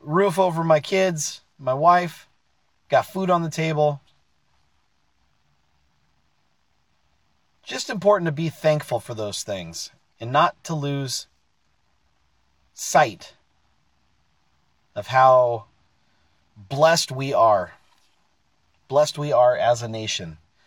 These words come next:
And the reason we're blessed like that is because of these wounded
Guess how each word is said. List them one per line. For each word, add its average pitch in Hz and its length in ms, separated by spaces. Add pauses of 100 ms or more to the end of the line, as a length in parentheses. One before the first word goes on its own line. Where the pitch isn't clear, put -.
(520)
And 170 160
the 175 60
reason 269 360
we're 220 120
blessed 175 380
like 147 180
that 123 220
is 120 100
because 151 360
of 156 80
these 143 320 (560)
wounded 190 800